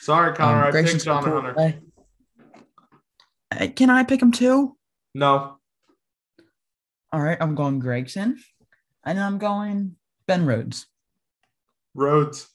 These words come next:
Speaker 1: Ending in, he, you're picking him to, to start and end the season with a win.
Speaker 2: Yep.
Speaker 1: You remember way
Speaker 2: It
Speaker 1: back when, when everyone was, like, ticked off that Rhodes was winning everything at the start of the year?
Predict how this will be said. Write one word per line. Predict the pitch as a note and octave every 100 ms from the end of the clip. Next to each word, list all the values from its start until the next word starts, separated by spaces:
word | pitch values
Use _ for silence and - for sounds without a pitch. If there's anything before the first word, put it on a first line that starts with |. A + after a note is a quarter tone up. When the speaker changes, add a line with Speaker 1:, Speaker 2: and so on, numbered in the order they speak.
| _ _ _ _ -
Speaker 1:
Ending | F#3 G#3+ A3+ A3 G#3
in, | E3 D#3 D3 - _ _ _
he, | - F3+ F#3+ - - -
you're | E3
picking | E3 F3+ F#3
him | F3+ F3
to, | D#3 C#3 B2 -
to | B2
start | A#2 - - F3 F#3+ D3+
and | D3 D3+
end | D#3 D3+
the |
season | C#3+ D3+ C#3+ C3+ C3
with | B2+
a | A#2+
win. | B2+ B2+ B2+ _ _ _ _ _ _ _ _ - - - - _ _ _ _ _ -
Speaker 2:
Yep. | C#3 F3+ - _ _ _ _ _ _ -
Speaker 1:
You | C4
remember | D4+ C#4 C#4 C#4
way | G#3+ A3+
Speaker 2:
It |
Speaker 1:
back | F3+ A3+ G#3
when, | G#3+ A3
when | G3+ F#3 D3+ _
everyone | D#3 F3+ A#3+ A3+ G#3
was, | F#3 D3+
like, | D3+ B2 - - _ _
ticked | - G3+ -
off | E3 F3 F3
that | D3 A#2
Rhodes | C3+ D#3 D3+
was | C3+ A#2+
winning | C3+ D3
everything | C#3+ C#3 C#3 C#3+ D3
at | C3+
the | C3
start | - C3+
of | C3+
the | C3+
year? | C3+ C#3 -